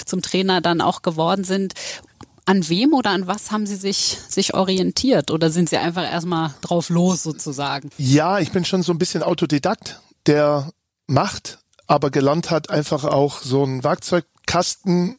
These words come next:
Speaker 2: zu bekommen, um als Trainer für verschiedene Situationen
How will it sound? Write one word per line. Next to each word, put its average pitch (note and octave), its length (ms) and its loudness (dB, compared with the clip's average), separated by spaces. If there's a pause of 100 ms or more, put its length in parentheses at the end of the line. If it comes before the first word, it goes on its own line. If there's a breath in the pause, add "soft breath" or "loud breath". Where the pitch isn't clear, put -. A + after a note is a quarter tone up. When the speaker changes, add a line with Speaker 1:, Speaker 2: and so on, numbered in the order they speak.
(100)
Speaker 2:
zu - 200 0
bekommen, E3 760 0
um C#3+ 200 -2
als D3 360 -2
Trainer E3 580 2 (300)
für D3 320 2
verschiedene E3 560 0
Situationen D#3 840 0